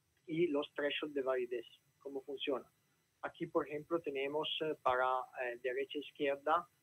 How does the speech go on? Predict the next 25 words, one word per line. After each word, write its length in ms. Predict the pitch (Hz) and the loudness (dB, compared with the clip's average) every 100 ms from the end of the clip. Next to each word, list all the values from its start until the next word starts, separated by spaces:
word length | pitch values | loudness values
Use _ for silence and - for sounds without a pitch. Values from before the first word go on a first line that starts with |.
| - | -10
un 160 | 147 | -10
threshold 520 | - 143 139 - 165 147 | -2 2 2 2 0 2
de 340 | 135 143 147 - | 4 4 2 -6
menos 400 | 135 131 139 - | -6 -4 -4 -6
treinta 400 | - 135 139 143 139 | -2 -2 -2 -2 0
D 160 | 135 | 0
B 140 | 131 127 | 2 0
U. 160 | 139 - _ _ _ _ _ _ | 0 -4 _ _ _ _ _ _
Eh, 340 | 131 123 123 - | 2 2 2 -2
esto 240 | - - 175 | -8 0 0
significa 600 | - 165 156 - 156 143 | 0 -2 -2 -2 -2 -2
que 120 | 139 | -2
para 400 | - 139 147 147 - _ | 0 6 8 8 4 _
detectar 800 | - 151 151 147 - - 147 123 - | -6 -4 -2 -4 -4 6 8 8 2
si 160 | 143 | -4
el 80 | 135 | 4
audio 340 | 135 139 151 | 4 4 0
está 180 | 143 - | -2 -2
presente 720 | 135 135 - 147 139 - 117 - _ | -4 -6 -6 -6 -4 -2 -4 -4 _
o, 260 | 143 139 - _ - | -2 -2 -6 _ -8
eh, 580 | 117 113 113 113 113 113 | -6 -4 -4 -4 -6 -6
no 120 | 127 | -6
está 200 | 123 - | -6 -6
presente, 600 | 143 147 151 143 175 202 - _ _ _ | -10 -10 -8 -2 0 0 -2 _ _ _
eh, 760 | 143 139 127 127 123 123 117 | 2 4 4 4 4 2 0